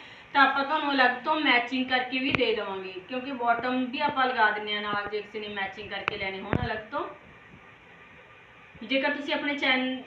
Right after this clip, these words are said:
ਚੈਨਲ ਤੇ ਨਵੇਂ ਹੋ ਤਾਂ ਪਲੀਜ਼ ਆਪਣੇ ਚੈਨਲ ਨੂੰ ਸਬਸਕ੍ਰਾਈਬ ਕਰ ਲਿਓ, ਤਾਂ ਕਿ ਤੁਹਾਨੂੰ ਆਪਣੀ ਨੋਟੀਫਿਕੇਸ਼ਨ ਹੈ ਜਿਹੜੀ ਉਹ ਮਿਲਦੀ ਰਹੇ,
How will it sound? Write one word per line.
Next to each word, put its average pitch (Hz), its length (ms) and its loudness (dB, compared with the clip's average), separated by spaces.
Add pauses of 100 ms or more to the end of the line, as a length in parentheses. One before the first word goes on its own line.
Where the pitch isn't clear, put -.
(140)
ਚੈਨਲ 262 280 2
ਤੇ 277 140 -2
ਨਵੇਂ 247 320 0
ਹੋ 262 80 -6
ਤਾਂ 269 80 -4
ਪਲੀਜ਼ 269 280 -4
ਆਪਣੇ 269 240 -4
ਚੈਨਲ 240 280 -2
ਨੂੰ 233 100 -8
ਸਬਸਕ੍ਰਾਈਬ 233 600 -4
ਕਰ 202 220 -4
ਲਿਓ, 180 120 -8 (540)
ਤਾਂ 233 140 2
ਕਿ 240 100 -4
ਤੁਹਾਨੂੰ 254 300 -4
ਆਪਣੀ 233 180 -8
ਨੋਟੀਫਿਕੇਸ਼ਨ 220 800 -6
ਹੈ 202 80 -2
ਜਿਹੜੀ 202 200 -8
ਉਹ 233 300 -4 (400)
ਮਿਲਦੀ 220 380 -4
ਰਹੇ, 269 260 -2